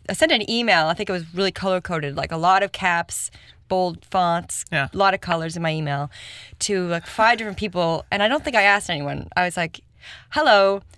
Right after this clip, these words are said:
Speaker 1: Merry Christmas. You're in my band. I'll tell you when our rehearsal is." <laughs> About fifty percent of those people said okay.
Speaker 2: They were just like,
Speaker 1: There's
Speaker 2: "Sure."
Speaker 1: a couple people who were like, "I'm actu-" no.
Speaker 2: "I'm actually not in
Speaker 1: Not
Speaker 2: your band."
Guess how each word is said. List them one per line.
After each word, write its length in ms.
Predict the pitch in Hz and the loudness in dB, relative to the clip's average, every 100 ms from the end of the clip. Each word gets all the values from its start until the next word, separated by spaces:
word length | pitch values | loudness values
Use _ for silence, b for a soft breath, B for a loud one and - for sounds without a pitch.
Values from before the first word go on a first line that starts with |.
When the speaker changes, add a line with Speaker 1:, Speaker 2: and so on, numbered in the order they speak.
| - | -4
Speaker 1:
Merry 200 | 208 226 | 0 0
Christmas. 440 | 214 185 160 135 - | -2 -8 -6 -8 -8
You're 400 | 180 202 220 214 | -2 2 2 0
in 220 | 214 214 | -2 -2
my 120 | 208 | -2
band. 500 | 180 170 165 165 165 - _ _ _ _ - | 0 2 2 0 -6 -14 _ _ _ _ -2
I'll 120 | 180 | 0
tell 200 | 185 180 | 2 2
you 100 | 185 | 2
when 160 | 175 165 | 0 0
our 120 | 160 | -2
rehearsal 340 | 175 170 - | -2 -6 -6
is." 180 | - - - - | -6 -6 -6 -4
<laughs> 880 | - 285 240 302 220 359 - 370 392 | 0 2 4 4 4 2 2 2 4
About 200 | 254 285 | 6 6
fifty 240 | 381 349 359 | 6 2 4
percent 300 | 320 294 254 | 2 2 2
of 80 | 226 | 2
those 200 | 214 - | 0 0
people 540 | 220 190 190 180 - - | -4 0 2 0 -4 -2
said 180 | 202 | 2
okay. 600 | 170 180 208 160 151 240 - - B B | 2 2 2 2 0 -6 -14 -20 B B
Speaker 2:
They 100 | 196 | 2
were 60 | |
just 180 | 196 196 | 4 2
like, 220 | 208 202 - - - | 2 2 -2 -18 -2
Speaker 1:
There's 160 | 220 | 2
Speaker 2:
"Sure." 120 | 226 | 4
Speaker 1:
a 40 | 269 | 4
couple 180 | 247 220 | 2 0
people 260 | 196 175 | -4 -4
who 100 | 175 | -2
were 80 | 160 | 0
like, 220 | 143 - - | -2 -2 -6
"I'm 400 | 233 247 240 233 | -4 -4 -4 -6
actu-" 300 | 226 - - | -8 -12 -10
no. 380 | 214 185 151 - - | -2 0 -2 -6 -4
Speaker 2:
"I'm 120 | 185 196 | 2 2
actually 260 | 180 185 | 2 2
not 100 | 160 | 2
in 40 | 185 | 2
Speaker 1:
Not 100 | 180 | 0
Speaker 2:
your 60 | 139 | -2
band." 320 | 127 123 | -2 -4